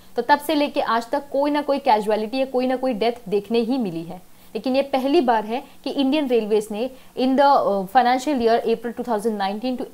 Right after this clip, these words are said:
March two thousand twenty कोई भी fertility report नहीं की है। तो it is the best ever record जो कि हमारी Indian Railways ने बनाया है। तो हमने देखा about this Indian railway fact। अगला सवाल है कि मैकिन्स industry ने किसके साथ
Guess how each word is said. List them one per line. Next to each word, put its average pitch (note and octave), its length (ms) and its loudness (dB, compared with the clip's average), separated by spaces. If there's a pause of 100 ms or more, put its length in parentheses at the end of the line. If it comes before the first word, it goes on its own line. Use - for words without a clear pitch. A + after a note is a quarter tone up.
March G#3 260 -2
two G#3+ 100 -10
thousand G3+ 280 -4
twenty F#3+ 320 -6 (300)
कोई C#4+ 180 4
भी D#4 140 4
fertility C4 640 -2
report A3 360 0
नहीं F#3 200 -6
की E3 120 -16
है। E3 200 -16 (380)
तो A#3 60 0
it A#3+ 120 0
is C4 120 2
the C4 140 0
best A3+ 480 -2
ever A3+ 240 2
record F#3 360 -2 (140)
जो G#3 80 -2
कि A#3+ 100 -2
हमारी G#3+ 240 -4
Indian G#3+ 320 -4
Railways F3 360 -6
ने B3 60 -2
बनाया F3+ 280 -10
है। F#3 180 -16 (680)
तो A#3+ 60 2
हमने B3 200 2
देखा A3 380 0
about G3+ 140 -2
this A#3+ 160 0 (240)
Indian G#3+ 260 -2
railway F3+ 360 -6
fact। - 300 -6 (1080)
अगला C#4 200 4
सवाल G3+ 320 -4
है A3+ 240 -6 (240)
कि D#4 80 2
मैकिन्स E4+ 480 0
industry B3+ 460 0
ने A3 180 -4
किसके F#4 400 0
साथ D4+ 160 0